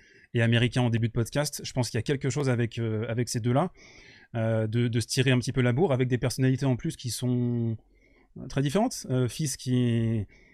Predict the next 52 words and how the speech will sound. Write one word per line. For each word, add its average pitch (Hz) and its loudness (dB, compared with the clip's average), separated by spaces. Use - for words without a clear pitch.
qui 117 -4
parle, 120 2
euh, 107 -2
assez 123 -2
aisément 131 4
de, 113 0
d'ambition 127 0
et 110 0
Van 113 -2
Nage 120 2
qui - -6
a 113 -2
l'air 110 0
un 107 -2
peu, 104 -10
un - -8
peu 110 -8
plus 123 -4
réservé. 110 0
Mais 120 2
moi, 151 4
je, 135 0
je - -12
suis 131 -6
content 151 0
aussi 139 -2
de 127 -4
voir 127 4
des 120 0
Français, 120 -2
euh, 104 -2
avancer 127 2
ce 123 -2
type 127 -2
de 117 2
propos 131 0
parce 123 -2
que 110 -4
on, 110 -4
on 113 -4
sait 143 -2
que - -8
ça 110 -2
peut 123 -4
être 113 -2
un 113 -2
peu 120 -4
mal 123 2
compris 127 -2
par 120 0
le 107 -2
public, 131 0